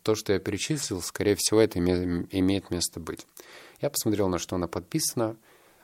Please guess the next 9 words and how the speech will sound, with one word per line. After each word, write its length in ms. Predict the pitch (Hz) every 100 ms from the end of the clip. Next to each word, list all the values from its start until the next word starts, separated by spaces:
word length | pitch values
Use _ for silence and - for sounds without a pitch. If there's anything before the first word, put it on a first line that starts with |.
| _
а, 220 | - 92 90
посмотрел, 840 | 98 - 101 110 120 104 87 - _ _ _ _ _ _ _ -
ну, 200 | 120 104
э-, 360 | 101 - 110 107
это 140 | 107
много 280 | 98 90 82
уже 140 | 82
сразу 360 | 85 87 82 82
открывает. 540 | - - 85 80 80